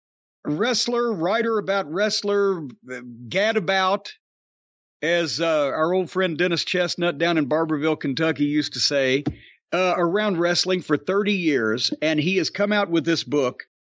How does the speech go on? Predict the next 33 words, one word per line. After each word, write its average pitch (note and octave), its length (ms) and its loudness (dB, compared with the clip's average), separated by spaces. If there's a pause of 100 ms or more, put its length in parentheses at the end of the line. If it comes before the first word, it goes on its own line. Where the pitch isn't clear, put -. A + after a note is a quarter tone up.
(400)
that D#3+ 120 0
he E3 80 0
just F#3+ 260 -2
sent G#3 200 -2
me F3 180 0
a D#3 80 2
copy E3+ 440 -2
of, E3 120 0
and D3+ 80 0
I'm D3 120 0
pretty C4 240 0
sure F#3 240 0
it's C#3 160 -2
out. A#2 360 0 (220)
I C3+ 120 2
know A3+ 200 0
it's - 180 -2
out, A#2+ 220 0
as G2+ 100 -6
a A#2 40 -6
matter A#2+ 180 -2
of G#2+ 60 -10
fact. D3 280 -2
I C#3 120 2
have F3 160 0
the F3 100 2
information. E3+ 680 -2 (240)
I D#3+ 200 0
got F#3 160 2
an D#3+ 100 2
advance D3 460 0
copy. A2 500 -2
But D#3+ 340 -4